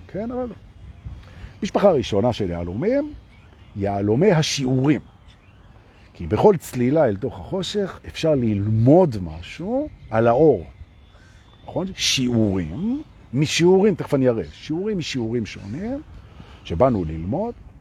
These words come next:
ובתור מי שהגיע מהאור, יש לך יכולת ללמוד שיעורים שלא, לא הייתה לך לפני ההתעוררות. נכון? מאחר שאתה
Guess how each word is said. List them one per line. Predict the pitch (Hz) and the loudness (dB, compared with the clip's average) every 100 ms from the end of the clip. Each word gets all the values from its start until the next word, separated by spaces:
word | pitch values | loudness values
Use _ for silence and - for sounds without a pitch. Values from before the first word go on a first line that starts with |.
| - - - - | -20 -20 -20 -6
ובתור | 120 139 202 | 0 2 4
מי | |
שהגיע | 180 170 135 113 175 233 | 4 4 4 2 2 2
מהאור, | 170 240 254 165 147 165 147 - - - - - - | 6 8 8 8 6 2 -8 -16 -20 -20 -20 -20 -8
יש | 151 185 | -6 -6
לך | - 113 | -6 -4
יכולת | 95 - 185 196 - | -2 0 2 2 -2
ללמוד | 113 151 160 | -6 -4 -6
שיעורים | - 123 123 202 208 - - | -2 -2 2 2 0 -8 -18
שלא, | - 95 135 160 131 | -10 -4 -2 -2 4
לא | 185 | 4
הייתה | 208 170 | 4 2
לך | 123 | -2
לפני | 110 80 104 | -6 -6 -8
ההתעוררות. | 82 80 76 73 - - - - - - - - | -8 -10 -18 -18 -20 -20 -20 -20 -20 -20 -18 -10
נכון? | - 87 - | -10 -10 0
מאחר | 120 131 | 2 4
שאתה | 135 127 120 | 2 0 0